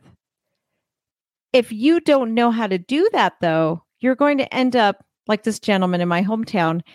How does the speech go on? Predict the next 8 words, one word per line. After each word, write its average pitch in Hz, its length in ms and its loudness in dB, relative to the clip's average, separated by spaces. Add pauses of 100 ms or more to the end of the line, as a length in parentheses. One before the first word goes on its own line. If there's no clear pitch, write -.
(160)
and 208 140 2
have 202 140 0
to 208 80 -6
close 220 400 0
your 226 140 -4
business 180 560 0 (260)
because 214 300 -2
there, 202 320 0